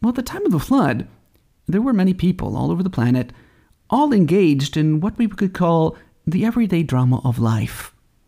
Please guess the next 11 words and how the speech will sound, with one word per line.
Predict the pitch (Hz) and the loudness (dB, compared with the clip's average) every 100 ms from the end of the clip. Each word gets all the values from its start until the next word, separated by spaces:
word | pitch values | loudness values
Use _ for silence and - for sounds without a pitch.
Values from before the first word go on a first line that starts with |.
| _ _ _ _ _ | _ _ _ _ _
Some | - 120 | -4 0
at | 123 - | 0 0
peace, | 214 202 196 | 2 2 0
some | - - - 113 | -10 -10 -4 -2
at | 110 | 0
war, | 165 165 160 156 - _ - | 2 2 2 0 -4 _ -2
weeping, | 143 170 156 143 | 0 0 2 2
laughing, | 127 135 139 143 127 | 2 0 0 0 0
and | 120 | 2
the | |
like. | 123 135 120 - | 2 0 -2 -6